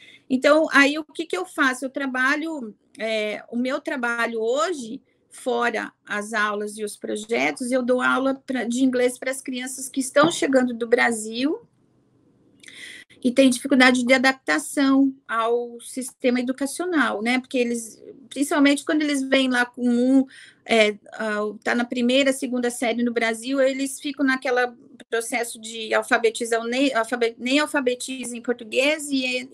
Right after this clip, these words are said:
e fica no meio do caminho do inglês, né? E aí, tô com criança, que é o que eu amo, adoro, tô sendo professora, então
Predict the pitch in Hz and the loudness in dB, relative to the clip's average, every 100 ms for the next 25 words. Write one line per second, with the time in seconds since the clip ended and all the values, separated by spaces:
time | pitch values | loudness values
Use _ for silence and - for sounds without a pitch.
0 | - 240 - 262 269 254 247 254 254 262 | -18 -14 -12 -4 -2 0 -2 -4 -2 0
1 | 247 240 254 269 247 208 208 - - - | 2 -2 4 4 4 0 -2 -10 -16 -12
2 | 277 233 302 - - - - - - - | -8 -2 -2 -4 -20 -20 -20 -20 -20 -20
3 | _ - 277 262 277 285 311 294 277 320 | _ 4 6 6 4 0 -4 -2 -2 -2
4 | 330 294 311 - 262 254 247 247 233 247 | 0 -2 -2 -4 -4 -2 -2 0 0 -2
5 | 277 294 220 220 226 302 415 262 233 220 | -4 -6 -2 -2 -2 -4 -4 -6 -8 -8
6 | 220 - - 240 - 233 247 277 269 277 | -10 -14 -10 -8 -2 6 6 8 4 2
7 | 302 | -2